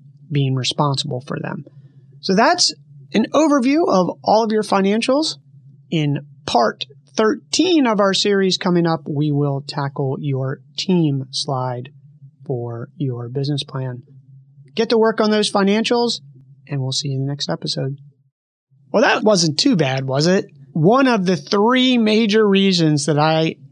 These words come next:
see a lot of entrepreneurs and founders avoid building their business plan or writing their business plan is because they're scared of the financials. And the financials are one of the coolest parts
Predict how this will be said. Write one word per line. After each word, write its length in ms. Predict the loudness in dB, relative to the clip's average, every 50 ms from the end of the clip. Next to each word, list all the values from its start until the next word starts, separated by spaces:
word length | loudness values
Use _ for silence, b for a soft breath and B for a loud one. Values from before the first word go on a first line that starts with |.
| -8
see 560 | -4 -2 0 2 4 4 4 4 2 0 -2 -2
a 100 | -2 -2
lot 380 | 0 2 2 2 2 2 2 2
of 140 | 0 0
entrepreneurs 720 | 0 0 0 0 -2 -2 0 0 2 2 2 2 0 0 0
and 160 | -2 -2 -2
founders 720 | -2 -2 0 2 2 0 2 2 2 2 2 0 0 -2 B B B B B B B -2 0
avoid 800 | 0 2 2 2 4 4 4 4 4 4 2 2 0 -2 -4 -2
building 500 | 2 2 2 4 4 4 4 4 2 0 0
their 380 | -2 0 2 2 2 0 0 -2
business 480 | 0 0 2 2 4 2 2 0 0
plan 360 | -2 0 0 0 2 2 2
or 240 | 2 0 0 -2 -2
writing 420 | 2 2 4 4 6 6 4 4 4
their 140 | 2 0
business 380 | 0 0 0 0 2 0 0 0
plan 380 | 0 0 2 2 2 2 0 -2 -4 B B B B B B B -2
is 140 | -2 -2 2
because 580 | 2 2 0 2 2 4 4 4 2 0 -2 -6 B B B B B -10 -4
they're 220 | -2 0 0 2
scared 800 | 2 2 2 0 0 -2 -2 0 2 2 2 2 2 0 0 -4 -2 -2
of 140 | -2 0 0
the 80 | -2
financials. 880 | 0 0 0 2 2 4 4 4 2 2 2 0 0 0 0 -2 -4 -8 B B B B B B B B B B 0
And 160 | 2 2 2
the 60 | 2
financials 680 | 2 2 4 4 4 4 2 2 2 0 0 0 2 0
are 100 | 0 2
one 180 | 2 2 0
of 80 | 2 0
the 100 | 0 -2
coolest 720 | -2 -6 -6 -2 2 2 2 4 4 2 2 0 -2 -4
parts 600 | -6 -2 0 2 2 2 0 0 -2 -4 -4